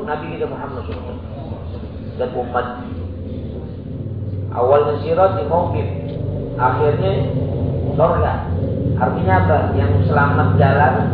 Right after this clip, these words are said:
sampai ujung, berarti dia udah masuk surga. Tinggal mau, mau kemana tuh surga? Yang paling atas, apa nomor dua, apa nomor tiga, apa nomor empat? Udah ada pintunya masing-masing buat kita. Gak bisa kita, "Oh,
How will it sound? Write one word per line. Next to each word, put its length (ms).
sampai 400
ujung, 360
berarti 320
dia 80
udah 160
masuk 240
surga. 320
Tinggal 320
mau, 240
mau 160
kemana 320
tuh 160
surga? 320
Yang 160
paling 240
atas, 480
apa 160
nomor 240
dua, 240
apa 160
nomor 240
tiga, 240
apa 160
nomor 240
empat? 240
Udah 140
ada 160
pintunya 320
masing-masing 560
buat 160
kita. 320
Gak 160
bisa 240
kita, 240
"Oh, 240